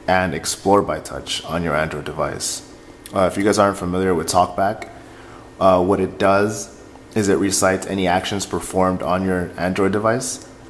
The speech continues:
Uh, this feature is primarily used by people with low visibility,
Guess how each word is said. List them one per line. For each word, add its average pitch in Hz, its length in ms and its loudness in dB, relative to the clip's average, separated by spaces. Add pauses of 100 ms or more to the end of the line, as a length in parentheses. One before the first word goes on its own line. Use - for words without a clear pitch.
(120)
Uh, 101 240 4
this 113 180 2
feature 120 280 2
is 98 120 -2
primarily 98 500 2
used 92 240 -2
by 90 140 -2
people 87 300 -4
with 85 140 -4
low 90 120 2
visibility, 87 680 -2